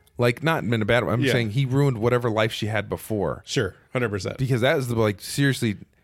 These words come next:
Speaker 1: really irresponsible Captain America
Speaker 2: <laughs>
Speaker 1: to, like, just
Speaker 2: He don't care.
Speaker 1: Like, think about it though. Like, she
Speaker 2: Yeah.
Speaker 1: was doing other stuff, and then she had to keep it secret.
Speaker 2: Yeah.
Speaker 1: And he was there at the same time he was there. It's really weird. I don't know, but whatever.
Speaker 2: So,
Speaker 1: It's good for Cap.
Speaker 2: um,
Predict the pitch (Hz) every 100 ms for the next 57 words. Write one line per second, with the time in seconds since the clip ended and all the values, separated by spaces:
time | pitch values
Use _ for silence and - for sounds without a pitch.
0 | _ - 147 220 175 120 107 - 113 -
1 | 90 92 143 85 80 78 82 82 - 220
2 | - - - 147 123 110 - 131 196 185
3 | - 117 101 - - 156 160 170 262 269
4 | 165 135 127 110 113 113 - - 185 208
5 | 175 156 175 143 156 160 - 139 131 139
6 | 147 190 143 165 127 - - 117 165 185
7 | 185 - - 123 113 117 131 143 135 156
8 | 131 147 143 147 135 127 123 131 117 98
9 | 101 117 - 131 160 143 87 85 76 -
10 | _ _ _ - - 117 69 78 135 175
11 | 127 127 123 - 180 147 131 98 - -
12 | _ _ _ 143 139 127 113 104